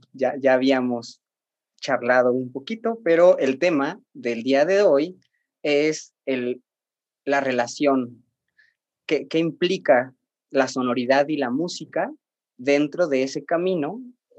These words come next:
del teatro, pero particularmente de tu teatro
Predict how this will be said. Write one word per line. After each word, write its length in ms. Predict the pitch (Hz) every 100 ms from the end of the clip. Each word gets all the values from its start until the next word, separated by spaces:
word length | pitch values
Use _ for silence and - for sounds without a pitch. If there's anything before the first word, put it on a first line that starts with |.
| - -
del 640 | 120 123 160 - 120 113
teatro, 400 | - 120 113 - - _ _ _ _
pero 180 | 135 127
particularmente 1000 | 123 117 - 139 131 143 147 156 196 202
de 180 | 120 113
tu 260 | - 151
teatro 500 | 139 117 107 - 95